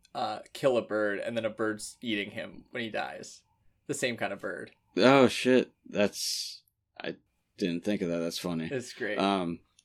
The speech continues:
Speaker 2: that was also my favorite in all the transitions where they have something spell, uh, the transition out. How they had his, the blood from his head,
Speaker 1: Yeah.
Speaker 2: uh, <laughs> spill out, spell out like Warner Brothers
Speaker 1: Yeah,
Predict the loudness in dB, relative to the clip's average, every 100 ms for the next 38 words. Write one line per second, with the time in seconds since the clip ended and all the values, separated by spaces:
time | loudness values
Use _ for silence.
0 | _ _ _ _ -20 -20 -10 6 8 10
1 | 10 10 6 6 6 6 8 4 4 0
2 | 0 2 2 2 2 0 -4 _ -2 0
3 | 0 -2 -4 -2 -4 -2 -2 0 -2 -2
4 | -4 -4 -4 -6 -4 -6 -8 _ _ _
5 | _ -10 -8 -4 -2 0 -2 -6 -12 _
6 | _ _ _ -2 -2 -4 -10 _ _ _
7 | _ -14 -6 -4 -2 -2 -4 -6 -4 -2
8 | -4 _ _ _ _ _ -6 -4 -2 -2
9 | 0 -2 -2 -2 -4 -4 _ _ -2 -2
10 | 0 -6 -8 -2 -2 -2 -4 -4 -2 -2
11 | -4 -4 -6 -8 _ _ -4 -2 -2 -4
12 | _ _ -4 -2 -4 -10 -20 -20 _ -4
13 | -4 -2 0 0 0 -4 -8 -2 0 0
14 | 0 -2 -4 -4 -4 -2 0 0